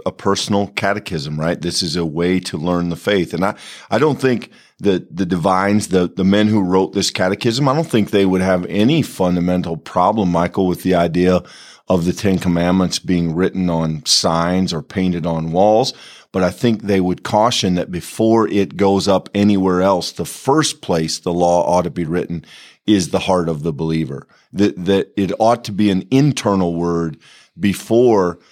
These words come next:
it has any bearing as an external word. And, and I think that matters. I think, you know,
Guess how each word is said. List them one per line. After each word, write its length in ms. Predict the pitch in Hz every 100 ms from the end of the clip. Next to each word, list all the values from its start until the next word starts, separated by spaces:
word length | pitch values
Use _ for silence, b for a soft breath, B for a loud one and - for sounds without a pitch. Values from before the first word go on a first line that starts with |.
| b
it 140 | - 101
has 260 | 104 95
any 200 | 98 104
bearing 500 | 87 92 92 90 87 -
as 240 | 87 82
an 100 | 85
external 600 | 80 - - 85 80 78
word. 300 | 78 78 80
And, 300 | 82 95 - -
and 160 | 98
I 60 | 98
think 260 | - 127
that 220 | 120 117 98
matters. 540 | 95 87 85 78 78
I 80 | 87
think, 320 | - 98 -
you 60 | 98
know, 200 | 85